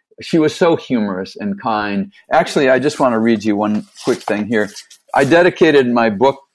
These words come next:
to her, and it says, "To Margaret McKinstry Craig, she gave me her maiden name,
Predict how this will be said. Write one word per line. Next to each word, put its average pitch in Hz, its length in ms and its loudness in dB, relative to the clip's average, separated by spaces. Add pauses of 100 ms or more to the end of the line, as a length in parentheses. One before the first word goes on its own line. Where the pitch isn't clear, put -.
to - 180 2
her, 82 520 -2 (540)
and 117 140 0
it 117 120 0
says, 123 600 2 (1080)
"To 135 80 -4
Margaret 160 460 4
McKinstry 135 640 -4
Craig, 92 480 -6 (340)
she 113 240 -6
gave 151 320 2
me 151 220 -2
her 127 180 -6
maiden 113 460 0
name, 101 400 -4